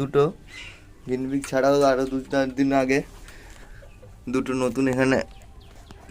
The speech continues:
জন্মগ্রহণ হয়েছে বেবি। এই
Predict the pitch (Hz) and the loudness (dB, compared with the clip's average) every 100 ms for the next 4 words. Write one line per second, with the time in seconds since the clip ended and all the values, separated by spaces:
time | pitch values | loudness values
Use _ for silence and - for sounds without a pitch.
0 | 151 147 147 147 135 139 151 143 131 127 | -6 -2 0 2 4 4 4 2 2 2
1 | 123 127 170 - - - - - - - | 2 0 -2 -10 -20 -20 -20 -16 -14 -12
2 | - - - - - 117 | -14 -16 -16 -16 -4 2